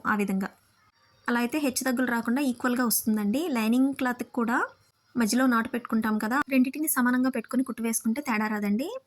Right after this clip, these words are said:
ఇప్పుడు ఈ విధంగా స్టిచ్ చేసిన తర్వాత అలా పై కుట్టు వేసుకోవాలి. మనం ఏదైతే బెల్ట్ వేసామో అది లోనికి వెళ్ళిపోతుందండి. చూసారు కదా,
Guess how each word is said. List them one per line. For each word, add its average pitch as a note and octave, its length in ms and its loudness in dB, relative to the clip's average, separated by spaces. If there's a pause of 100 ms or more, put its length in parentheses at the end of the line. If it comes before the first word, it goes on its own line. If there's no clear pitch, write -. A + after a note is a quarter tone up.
ఇప్పుడు A#3 200 -2
ఈ - 80 0
విధంగా A3 280 -2
స్టిచ్ - 220 -10
చేసిన A3+ 260 -2
తర్వాత G#3+ 260 -6 (1000)
అలా B3 120 2 (100)
పై A#3 80 0 (100)
కుట్టు A3+ 180 -4
వేసుకోవాలి. A3+ 580 0 (300)
మనం A#3 240 2
ఏదైతే B3 420 0
బెల్ట్ A3 260 -2
వేసామో A3+ 420 0 (220)
అది A3+ 180 4
లోనికి B3 320 0
వెళ్ళిపోతుందండి. G#3+ 640 0 (280)
చూసారు A#3 340 -2
కదా, B3+ 160 -2